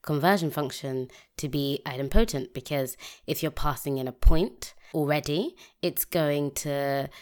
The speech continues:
hit the case statement at the point at which it says, "Do you respond to to point?"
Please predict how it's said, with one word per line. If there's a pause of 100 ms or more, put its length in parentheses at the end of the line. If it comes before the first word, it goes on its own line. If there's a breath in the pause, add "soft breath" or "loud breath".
(360 loud breath)
hit
the
case
statement
at
the
point
at
which
it
says,
"Do
you
respond
to
to
point?"